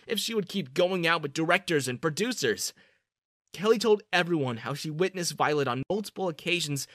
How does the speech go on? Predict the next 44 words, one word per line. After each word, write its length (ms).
punching 420
me 100
in 100
the 120
gut 260
when 120
her 80
temper 340
rose 300
up. 240
And 160
then, 320
several 540
other 260
witnesses 520
said 160
the 80
same 300
thing. 360
There 140
were 80
even 220
a 60
couple 260
of 80
producers 560
that 160
Violet 300
had 140
cheated 340
on 180
me 100
with 200
who 80
took 240
to 120
the 100
stand. 500
They 180
all 140
said 200
the 60
same 300
thing, 420